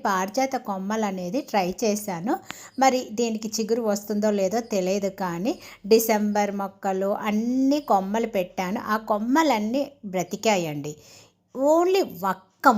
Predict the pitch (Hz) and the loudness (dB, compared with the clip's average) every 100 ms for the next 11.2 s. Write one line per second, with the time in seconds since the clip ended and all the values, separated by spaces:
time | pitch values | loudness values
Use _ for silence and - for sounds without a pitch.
0 | 175 165 _ - 277 175 247 330 _ _ | 2 -6 _ 0 2 2 -4 -6 _ _
1 | _ _ _ 185 180 196 220 208 180 170 | _ _ _ 2 6 6 6 2 0 -6
2 | - 202 214 277 302 302 302 196 190 202 | -2 0 2 0 0 2 2 0 -2 0
3 | 220 233 254 233 202 202 214 226 185 185 | -2 0 0 0 -2 -2 -2 0 -2 0
4 | 185 180 170 147 - 170 156 156 - - | -4 -2 -6 -6 -6 -4 -4 -6 -10 -20
5 | - - - 269 277 330 349 330 - 214 | -20 -18 -2 4 4 4 2 -2 0 -4
6 | 214 285 208 208 208 - 226 226 220 214 | 0 2 4 2 0 0 -2 -2 -2 -4
7 | 185 170 175 190 202 196 208 214 190 175 | -2 0 0 0 -2 0 -2 -2 -4 -2
8 | 165 156 208 311 392 - - - - _ | -4 -4 0 0 -2 -12 -20 -20 -20 _
9 | - 294 302 339 392 294 220 262 - _ | 0 6 6 4 -2 0 0 0 -6 _
10 | - _ _ _ _ _ _ _ 359 339 | -20 _ _ _ _ _ _ _ 4 6
11 | 381 | 4